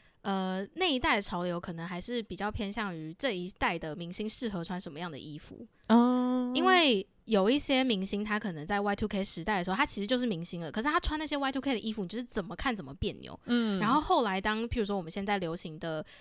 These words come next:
Speaker 1: 就是比较宽裤类型的衣服好了，比较宽松类型的，结果因为这种类型的衣服红了起来，然后他非常适合穿这类的衣服，你就突然间觉得她是时尚女神。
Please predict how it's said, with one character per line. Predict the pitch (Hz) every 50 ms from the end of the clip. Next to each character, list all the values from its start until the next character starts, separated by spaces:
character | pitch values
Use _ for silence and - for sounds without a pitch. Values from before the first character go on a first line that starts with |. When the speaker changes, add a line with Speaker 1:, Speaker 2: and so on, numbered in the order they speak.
| - - -
Speaker 1:
就 | - 185
是 | 196 196 180
比 | 220
较 | - 202 202
宽 | 214 - 240 196 190
裤 | - 247 202
类 | 185 180 156
型 | 160 - 135
的 | 139 143
衣 | 127 170
服 | 170 - 143 -
好 | - 147
了， | 107
比 | -
较 | 214 190
宽 | - - 196 185
松 | 190 196 175 175
类 | 180 156 -
型 | - 95 117
的， | - - - - - - - - -
结 | - 262 294
果 | 311 -
因 | 311 339
为 | 359
这 | 339 339
种 | 262 208
类 | 220 233
型 | 226 - 190
的 | 180 180
衣 | 196 202
服 | - 185 175
红 | - - 175 170
了 | 180 190 196
起 | - 185
来， | - -
然 | 160 165
后 | 190 214
他 | - 254
非 | 254 - - - 277 285
常 | 285 277 202 190
适 | - 226
合 | 196
穿 | - 196 185
这 | 190
类 | 185 185 170
的 |
衣 | 139 175
服， | 185 196
你 | 175
就 | 190 220
突 | - 277
然 | 254 - 233
间 | 247
觉 | 226 170
得 | 151
她 | - 196
是 | 196 - 208
时 | - - 143
尚 | 139 - 180 156 90
女 | 80 87
神。 | 110 - -